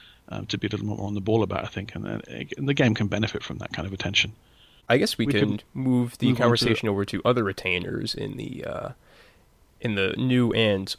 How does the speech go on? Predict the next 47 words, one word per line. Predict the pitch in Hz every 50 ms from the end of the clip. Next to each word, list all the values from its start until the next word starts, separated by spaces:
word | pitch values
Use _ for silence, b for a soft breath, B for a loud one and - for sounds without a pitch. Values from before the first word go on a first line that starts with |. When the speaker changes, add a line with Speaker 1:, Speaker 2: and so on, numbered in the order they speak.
| -
Speaker 2:
old | - 110 104 98 -
World | - - -
of | -
Darkness. | - - - - - - - - - - - - - - _ _ _ _ _ _ _ _ _ _
Just | - - - -
to | -
start | - - - 202 190 175 143 143
off, | 139 120 110 101 98 101 - - - - - - _ _ _ _ _ _ _ _ _ _ _ _ _ _ _ _ _ - - - -
well, | - 127 113 123 - -
I, | - -
I |
just | 180 175
wanna | - 165 139
bring | 123 117 104
up | 95 92 -
that | - 95 92 - - B B B B B B B B B B
when | B -
you | 214 202
look | 196 - -
at | 135 127 110 - _ _
the | - 120 -
old | 147 165 147
World | 113 98 90
of | 85
Darkness, | 95 90 113 - 92 95 - - -
they | - 135 156
pretty | - - - - - - 349
much | 294 - 165 - - - -
always | - 113 127 139 139 131 135 127 123 120 117 117 - - -
shoehorn | - - - - - 160 160 147 127 - 131 120 113 110 107 104
some | 98 - - 113
kind | - 107
of | 98 95
retainer | 95 - - 104 92 90 90
in | - -
there. | - - - - - - - - _ - - -
For | - - - 127 120 117 113 110 110 113 110 107 107 107 101 98 98 107 -
Werewolf, | 113 117 113 113 107 110 113 -
you | - 92
had | 85 -
the | 123
Kinfolk. | - - 104 101 95 - - 104 98 95 98 92 -
For | - - - - 98 95 95 95 92 98
Mage, | 98 101 98 101 101 104 113 -
Speaker 1:
Yeah. | 107
Speaker 2:
you | 101
had | 101 98 98 98 95 98 95 95 98 -